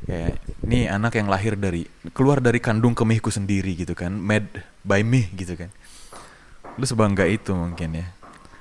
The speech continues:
Tapi gue mempertanyakan nih anak kalau misalnya nanti tumbuh jadi pengedar narkoba gitu. <laughs> Lu akan tetap ngeposting foto mereka enggak di Instagram, akan tetap bangga enggak sama mereka? Atau jangan-jangan sebaliknya lu malah maki-maki lagi?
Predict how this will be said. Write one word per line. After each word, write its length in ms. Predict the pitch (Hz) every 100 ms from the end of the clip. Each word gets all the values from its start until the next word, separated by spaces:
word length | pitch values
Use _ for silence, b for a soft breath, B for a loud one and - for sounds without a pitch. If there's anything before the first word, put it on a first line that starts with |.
| B B - -
Tapi 320 | 151 226 226
gue 320 | - - 156
mempertanyakan 600 | 208 196 180 175 175 208
nih 140 | 208 196
anak 180 | 175 214 -
kalau 160 | 170
misalnya 320 | 160 170 165 160
nanti 160 | 160
tumbuh 280 | 156 151 147
jadi 200 | 131 131
pengedar 320 | 135 131 123 123
narkoba 560 | 120 104 101 120 156 120
gitu. 200 | 107 120 127 B B B - -
<laughs> 640 | - - - - - -
Lu 40 |
akan 280 | 196 190 180
tetap 160 | 165 165
ngeposting 720 | 151 120 151 156 151 - 151
foto 240 | 147 151 143 139
mereka 280 | 131 131
enggak 320 | 165 160 165 143
di 120 | 135
Instagram, 480 | 131 131 139 139 131
akan 280 | 131 127
tetap 120 | 123 120
bangga 360 | 113 113 127 143
enggak 120 | 131
sama 120 | 131 117
mereka? 360 | 120 120 123
Atau 160 | 107 131
jangan-jangan 600 | 127 131 127 135 160 160
sebaliknya 440 | - 127 151 151
lu 120 | 123 123
malah 160 | 117
maki-maki 560 | 107 - 107 113 110 87
lagi? 200 | 82